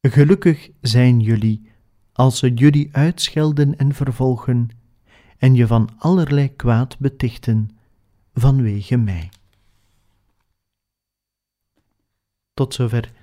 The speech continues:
deze passage uit het Evangelie volgens de heilige Mattheüs. De bergrede wordt daarmee geopend en de acht zaligsprekingen worden door de Heer uitgesproken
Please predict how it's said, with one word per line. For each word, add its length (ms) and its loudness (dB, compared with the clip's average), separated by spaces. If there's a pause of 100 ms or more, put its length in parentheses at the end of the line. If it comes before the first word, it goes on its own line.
(160)
deze 480 0
passage 540 -4
uit 100 -4
het 120 -4
Evangelie 580 -2
volgens 240 -2
de 80 -2
heilige 360 0
Mattheüs. 640 -2 (320)
De 180 2
bergrede 720 0 (440)
wordt 260 -2
daarmee 420 0 (300)
geopend 960 -4 (480)
en 320 2
de 140 -6
acht 360 -8
zaligsprekingen 1080 -2 (280)
worden 520 0
door 300 0
de 80 -2
Heer 340 -2 (300)
uitgesproken 1000 -6